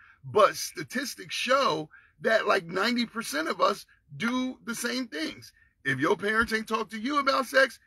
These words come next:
you don't talk to your children about sex. If your parents use scare tactics to talk to you about sex,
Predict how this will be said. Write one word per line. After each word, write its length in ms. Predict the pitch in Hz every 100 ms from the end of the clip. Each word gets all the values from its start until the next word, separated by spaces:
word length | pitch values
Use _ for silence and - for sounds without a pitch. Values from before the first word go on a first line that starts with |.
| _
you 180 | - 165
don't 200 | 214 202
talk 220 | 202 190 -
to 60 |
your 140 | 170 180
children 420 | 196 180 139 131
about 260 | 120 123 117
sex. 320 | 131 - - - - -
If 160 | 147
your 220 | 147 226
parents 460 | - 220 226 226 156
use 180 | 220 180
scare 380 | - 196 220 247
tactics 540 | 226 233 226 247 -
to 100 | 196
talk 280 | 165 214 -
to 60 | 214
you 220 | 240 269
about 280 | 262 262 226
sex, 340 | 262 254